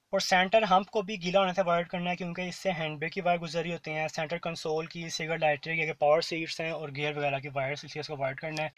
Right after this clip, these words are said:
इसके अलावा अगर आपके गाड़ी की wires यहाँ नीचे चिपकी हुई हैं तो उनको उतार के आपने ऊपर कर लेना ताकि गीली ना हो। बाकी जो wires यहाँ left side पे ऊपर जा रही हैं इनकी खैर है ये गीली नहीं होंगी। अब गाड़ी wash करने के लिए आपने pressure वाला पानी यूज़ नहीं करना,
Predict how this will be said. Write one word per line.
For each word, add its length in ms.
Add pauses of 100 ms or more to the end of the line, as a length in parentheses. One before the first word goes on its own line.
इसके 200
अलावा 260
अगर 200
आपके 340
गाड़ी 260
की 100 (100)
wires 440
यहाँ 140
नीचे 380
चिपकी 240
हुई 80
हैं 100
तो 80
उनको 200
उतार 320
के 80
आपने 200
ऊपर 160
कर 120
लेना 180
ताकि 240
गीली 240
ना 100
हो। 100 (220)
बाकी 240
जो 120
wires 340
यहाँ 160
left 200
side 220
पे 80
ऊपर 280
जा 220
रही 160
हैं 160
इनकी 240
खैर 220
है 80
ये 80
गीली 240
नहीं 200
होंगी। 280 (140)
अब 140
गाड़ी 240
wash 200
करने 260
के 120
लिए 120
आपने 160
pressure 240
वाला 140
पानी 200
यूज़ 180
नहीं 100
करना, 320